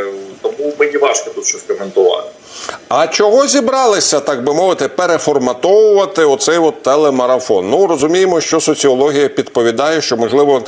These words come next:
Speaker 2: не так все добре і не до кінця, так би мовити, справляються офіційні, знаєте, з'єдинені медійники з тим, що називається інформування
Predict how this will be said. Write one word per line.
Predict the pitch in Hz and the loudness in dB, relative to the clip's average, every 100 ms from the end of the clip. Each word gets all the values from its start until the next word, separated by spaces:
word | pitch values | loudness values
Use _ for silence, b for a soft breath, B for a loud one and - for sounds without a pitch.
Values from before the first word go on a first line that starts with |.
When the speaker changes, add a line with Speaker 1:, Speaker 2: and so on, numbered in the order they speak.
| B B B - | B B B -2
Speaker 2:
не | 113 | -2
так | 117 - 180 - | -2 -4 -4 -4
все | - - 147 | -4 0 0
добре | 143 113 139 147 147 135 | 0 2 2 2 0 0
і | |
не | 135 | 0
до | 127 120 | 0 -2
кінця, | 120 120 - 156 165 165 156 147 | -4 -2 0 0 2 2 2 0
так | 143 131 | -2 -2
би | 117 | 0
мовити, | 127 131 127 127 | 2 2 2 -2
справляються | - - 120 127 127 117 - 117 104 B B B | -4 -2 0 2 2 0 0 -2 -4 B B B
офіційні, | 123 - 135 - 139 127 123 101 | -2 0 -2 0 0 2 0 0
знаєте, | 101 113 113 110 117 | -2 0 0 0 -2
з'єдинені | 95 120 139 135 120 117 117 107 | 0 0 2 0 2 0 0 -2
медійники | 110 123 113 131 185 175 160 135 | -2 -2 0 -2 0 0 0 -2
з | - | 0
тим, | 151 160 | 0 0
що | - 117 | -2 0
називається | 107 110 131 - | 0 0 0 0
інформування | 127 104 95 98 95 113 127 123 120 | -2 -2 -2 0 0 0 0 -2 -4